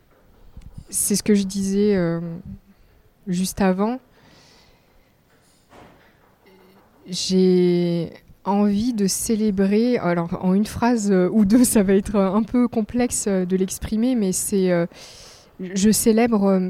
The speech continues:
tout le chemin parcouru qui, j'ai l'impression, s'intègre là maintenant depuis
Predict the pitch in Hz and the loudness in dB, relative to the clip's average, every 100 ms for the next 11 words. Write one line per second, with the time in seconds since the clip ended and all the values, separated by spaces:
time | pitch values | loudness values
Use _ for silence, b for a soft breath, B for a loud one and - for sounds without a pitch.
0 | 202 - 254 - 233 214 208 196 - - | -6 -6 -6 -4 -2 0 0 -4 -4 -6
1 | 196 240 269 - - 196 190 196 196 196 | -2 -2 -2 -6 -4 -2 -2 -2 -2 -2
2 | 208 190 - 254 - 233 214 - 220 208 | -4 -4 -6 -6 -4 -4 -4 -2 -2 -2
3 | 190 180 - 180 190 - - 202 202 214 | -4 -6 -8 -14 -16 -20 -8 0 2 4
4 | 214 202 - 214 214 190 - | 2 -2 -2 0 0 -2 -6